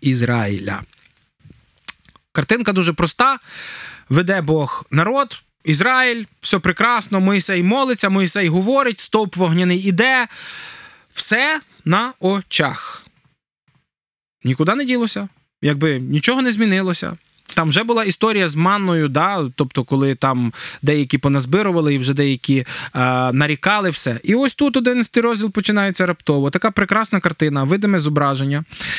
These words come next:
«І став народ голосно нарікати до Господніх ушей. І почув Господь, і запалав його гнів, і розгорівся між ним Господній огонь, і пожер їх, е, в кінці табору». Е,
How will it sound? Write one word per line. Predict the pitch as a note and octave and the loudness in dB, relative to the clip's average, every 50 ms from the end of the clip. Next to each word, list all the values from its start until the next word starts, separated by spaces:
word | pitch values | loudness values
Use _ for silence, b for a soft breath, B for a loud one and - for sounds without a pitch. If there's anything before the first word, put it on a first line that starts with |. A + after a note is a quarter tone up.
| B B B | B B B
«І | F3+ - | 0 0
став | - - A#3+ B3+ B3+ B3 | 2 2 0 0 2 0
народ | A#3+ A3+ A3 A3 A3 G3 | 0 0 0 0 0 0
голосно | F3 D#3+ G3 G#3+ G#3+ G3+ - - G3+ F#3+ | 2 2 2 2 2 0 0 0 0 2
нарікати | F#3 F3+ F3 F3 - - G3+ G#3 G3+ - - G3 F#3+ F3+ D#3+ | 2 2 0 0 0 0 0 0 0 0 0 0 0 0 0
до | D#3+ D#3+ D#3+ | 0 0 2
Господніх | E3+ E3+ - - F#3+ F#3+ F3 E3 F3 D#3+ - F3 | 2 0 -2 0 0 0 2 2 0 0 0 0
ушей. | E3 D3+ - - E3+ C#3 A2 G2+ A2+ - _ _ _ B B B B B B B | -2 0 0 0 0 0 -2 -4 -6 -10 _ _ _ B B B B B B B
І | - F3+ F#3 E3 | 0 2 2 2
почув | - F3 - - C4 B3 | 2 0 0 0 0 2
Господь, | A3 A3 G#3 - - G3+ G3+ G#3 G3+ - | 2 0 0 0 0 0 0 0 0 0
і | E3+ C#3 | 0 2
запалав | D3 D#3 - D#3 E3 F3 F#3 E3+ | 2 2 0 0 2 2 2 2
його | D#3+ D3+ D#3 D3 | 2 2 0 0
гнів, | C3 D3 C#3 B2 G#2+ - A2+ | 0 0 0 0 0 0 0
і | B2+ | 0
розгорівся | B2 B2+ A2+ B2 D#3 G3+ A3+ - - F3+ | 0 2 0 0 0 0 0 0 0 2
між | D#3+ D#3+ D3+ C#3 | 2 0 0 2
ним | D#3 E3+ D#3+ C#3+ - | 0 0 0 -2 -2
Господній | - B2 A#2+ - - E3 D#3 C#3 C#3+ C#3 C#3 | -2 -2 -2 0 0 0 0 2 0 0 0
огонь, | C#3+ C3+ D3 F#3+ G#3+ G3+ | 0 2 2 0 0 0
і | E3 D3 C3 | 0 0 0
пожер | - C#3+ C3 E3 G3 G3 | 0 0 0 0 0 0
їх, | F#3 D#3+ - - B B B B B B B B B B - | -2 -2 -4 -8 B B B B B B B B B B -2
е, | C#3+ B2+ | -2 -2
в | - | -2
кінці | - - D3+ D3 - - F3+ | 0 0 2 2 2 0 0
табору». | - - F3 D#3+ C#3 A2+ A2 G2+ F#2+ F#2+ - b b b b - | 0 0 -2 0 0 -2 -4 -4 -6 -8 -14 b b b b -2
Е, | C3+ C3 C3+ C#3 C#3 C#3 C#3 C#3 C#3 | 0 0 2 2 2 2 2 0 0